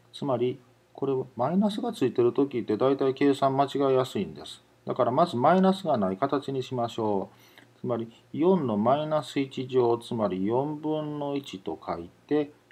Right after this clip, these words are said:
これを二分の一乗しますよと。これは四の二分の一乗分の一。だから二分の一ということになりますね。だからマイナス二分の一の時の値は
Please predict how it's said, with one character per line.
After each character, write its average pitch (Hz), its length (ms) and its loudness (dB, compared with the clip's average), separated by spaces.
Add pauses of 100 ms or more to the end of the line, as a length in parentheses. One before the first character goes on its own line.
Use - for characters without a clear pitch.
こ - 180 0
れ 160 120 2
を 170 120 0
二 160 180 -4
分 143 380 -4
の 131 140 -2
一 127 240 -6
乗 110 260 -2
し 104 160 -8
ま 101 160 -2
す 82 220 -12
よ 92 260 -4
と。 - 80 -20 (480)
こ - 140 -8
れ 160 100 -2
は 165 220 0 (560)
四 135 400 -4
の 101 100 0
二 95 160 0
分 95 320 -2
の 92 100 -6
一 92 220 -12
乗 90 300 -6
分 95 360 -4
の 131 300 -4 (960)
一。 - 280 -14 (540)
だ 127 120 -6
か 95 120 -2
ら 82 100 -4
二 87 180 -8
分 87 320 -8
の 80 120 -12
一 - 160 -16
と - 80 -18
い - 40 -14
う - 20 -20
こ - 80 -18
と - 80 -18
に 135 60 -14
な 127 60 -12
り - 100 -20
ま - 100 -20
す - 140 -14
ね。 123 240 -4 (500)
だ 95 60 -16
か - 140 -10
ら 87 100 -8
マ 107 240 -2
イ 117 120 -6
ナ 113 180 -4
ス - 140 -12
二 107 180 -4
分 101 380 -2
の 95 120 -4
一 92 200 -10
の 80 140 -16
時 78 320 -16
の 78 160 -16
値 82 440 -14
は 123 260 -2